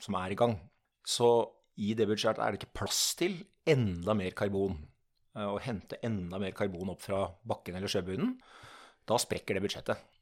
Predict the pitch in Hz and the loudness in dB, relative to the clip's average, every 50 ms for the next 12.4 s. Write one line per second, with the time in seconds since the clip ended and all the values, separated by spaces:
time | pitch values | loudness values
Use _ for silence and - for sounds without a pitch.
0 | _ - 135 131 131 131 143 139 127 123 123 123 131 135 127 120 - 104 - - | _ -4 0 2 4 6 6 8 8 6 6 4 2 0 -2 -2 -2 -4 -4 -2
1 | - 117 110 107 127 196 269 311 330 190 123 139 139 123 - 110 135 151 - - | 2 4 4 4 4 2 0 -2 -4 -2 -2 -2 -2 -2 -6 -6 -6 -6 -8 -8
2 | - - 92 92 98 110 127 - 131 127 135 131 127 107 101 107 143 123 - - | -4 -2 2 6 6 6 6 4 2 0 0 0 0 0 -2 -2 -6 -10 -6 -4
3 | - 113 92 104 131 131 - - - _ - - - - - - - 107 117 131 | -4 0 0 0 0 0 -4 -10 -20 _ -14 -12 -10 -10 -6 -2 0 0 2 2
4 | 139 131 120 120 131 127 120 120 160 185 139 - - _ _ _ - - - - | 2 2 2 2 2 4 4 4 2 2 0 -2 -10 _ _ _ -20 -20 -20 -20
5 | - - - _ - - - 113 107 110 113 113 120 117 107 101 107 104 98 95 | -20 -20 -20 _ -8 -2 0 2 2 2 2 4 6 6 6 6 6 4 2 0
6 | 113 110 110 92 92 98 98 95 98 107 104 104 101 107 110 110 107 101 107 101 | -2 -2 -2 -2 0 0 -2 -2 0 0 0 2 2 4 4 2 2 0 0 0
7 | 101 95 95 95 95 95 95 98 107 - - _ 117 107 104 98 101 104 - 107 | 0 0 2 2 0 0 -2 -2 -4 -8 -10 _ -6 -4 -2 -2 -2 -2 0 0
8 | 104 113 175 269 226 208 - _ _ - 123 107 101 - - - 113 92 87 - | 0 0 0 -2 -4 -8 -16 _ _ -10 -8 -8 -6 -6 -4 -4 -4 -4 -4 -2
9 | 95 95 95 - 107 113 104 87 - - 101 95 92 90 - 101 98 95 92 98 | -4 -4 -2 -2 -4 -4 -6 -4 -4 -4 -4 -4 -4 -4 -4 -4 -2 -2 -4 -4
10 | 90 85 80 - 98 95 - 101 - - 95 90 90 90 90 - - 98 - - | -6 -6 -6 -6 -6 -6 -4 -6 -4 -4 -4 -4 -4 -6 -6 -6 -6 -6 -6 -6
11 | 101 101 98 92 90 95 143 240 254 - _ _ - - - - - - - - | -4 -2 -2 -2 2 2 0 0 0 -6 _ _ -20 -20 -20 -20 -20 -20 -20 -20
12 | _ _ 110 110 107 117 117 | _ _ -2 0 2 2 0